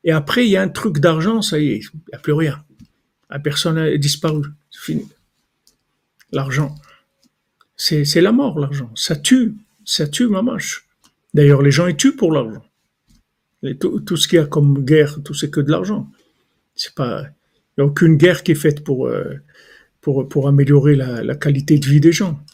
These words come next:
Les guerres, c'est l'argent, c'est des intérêts. Celui-là, il vend des armes, l'autre, il achète, l'autre, il fait, l'autre, il prend ça, l'autre, il prend l'autre. C'est que, c'est que, c'est des, que des rapports d'argent.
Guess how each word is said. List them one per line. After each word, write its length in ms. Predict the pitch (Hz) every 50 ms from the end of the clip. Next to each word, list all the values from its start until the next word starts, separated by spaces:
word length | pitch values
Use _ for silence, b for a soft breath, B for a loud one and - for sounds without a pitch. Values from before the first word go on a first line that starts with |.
| _ _ _ _ _ _ _ _ _ _ _
Les 120 | - 143 139
guerres, 240 | 151 151 165 165
c'est 140 | - - 170
l'argent, 340 | 160 165 170 190 220 254 226
c'est 160 | 156 - 151
des 200 | 135 139 135 139
intérêts. 400 | 143 143 143 175 170 202 202 165
Celui-là, 240 | - - 147 135 147
il 80 | 143 135
vend 140 | 139 143
des 260 | 135 127 139 127 120 147
armes, 260 | 156 170 170 147 143
l'autre, 220 | 139 135 - -
il 100 | 135 120
achète, 400 | 117 120 123 - - 78 - -
l'autre, 260 | 127 117 - - -
il 80 | - -
fait, 240 | - - 73 76 -
l'autre, 260 | - 135 139 139 -
il 40 | _
prend 240 | _ - - 139 131
ça, 220 | - - - -
l'autre, 260 | 127 117 - 143 - -
il 60 | 139
prend 180 | - _ -
l'autre. 280 | - - - 151 143 -
C'est 80 | - 147
que, 200 | - - - -
c'est 360 | 143 - - - - 143 147
que, 220 | - 147 143 143
c'est 180 | 143 - 156 151
des, 300 | 143 143 147 147 143 -
que 80 | - 175
des 120 | 165 165
rapports 360 | 160 160 160 156 - - 165
d'argent. 420 | 160 165 165 170 190 196 156 131